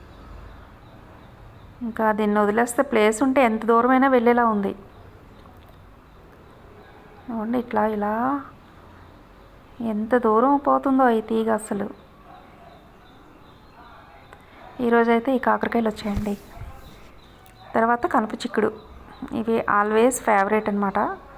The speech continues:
హార్వెస్ట్ లేకుండా అసలు ఎప్పుడు ఉండవు. అలాగే గార్డెన్లో లేకుండా కూడా ఎప్పుడు ఉండదు. చిక్కుళ్ళు అయితే నిజంగా చాలా హైలైట్ అండి.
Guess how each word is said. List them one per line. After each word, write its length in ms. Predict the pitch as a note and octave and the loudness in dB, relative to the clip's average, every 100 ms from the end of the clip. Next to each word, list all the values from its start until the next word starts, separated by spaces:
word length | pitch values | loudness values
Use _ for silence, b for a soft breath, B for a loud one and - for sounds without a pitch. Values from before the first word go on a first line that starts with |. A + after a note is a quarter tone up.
| B B B B - | B B B B -4
హార్వెస్ట్ 440 | A3 A3 A3+ A#3 A3+ | 0 2 0 0 0
లేకుండా 320 | G#3+ G#3+ G#3+ A#3 | 2 2 0 0
అసలు 160 | B3 G3+ | 0 -2
ఎప్పుడు 220 | - A3+ G#3+ | 0 0 2
ఉండవు. 300 | G#3 G#3+ C#4 - - - | 2 2 0 -4 -6 -2
అలాగే 260 | G#3+ A#3+ C#4+ A#3 | 0 2 0 2
గార్డెన్లో 440 | G#3+ G#3+ C4 C#4 B3+ | 2 4 2 2 4
లేకుండా 340 | G#3+ G#3+ B3 C4 | 4 4 2 2
కూడా 120 | C4 B3 | 4 2
ఎప్పుడు 200 | B3 A#3+ | 4 2
ఉండదు. 240 | A3 A3 B3 A4 B B B B B B B - - - - - - - - - - - - - - - | 4 4 4 2 B B B B B B B -20 -20 -20 -20 -20 -20 -20 -20 -20 -20 -20 -20 -20 -14 -6
చిక్కుళ్ళు 400 | B3+ - D#4+ D#4+ | -4 0 2 4
అయితే 220 | C#4 C#4+ C4+ A#3+ B3 A#3 | 2 4 4 4 4 2
నిజంగా 340 | G#3 A#3 B3+ B3+ A#3 | 2 2 2 0 0
చాలా 400 | G3+ G#3 B3+ C4+ A3+ G#3+ G3+ G3 G3 | 4 4 4 4 4 2 0 -2 0
హైలైట్ 360 | G3+ A3 A#3 A3+ | 2 4 2 0
అండి. 200 | F#3+ | -2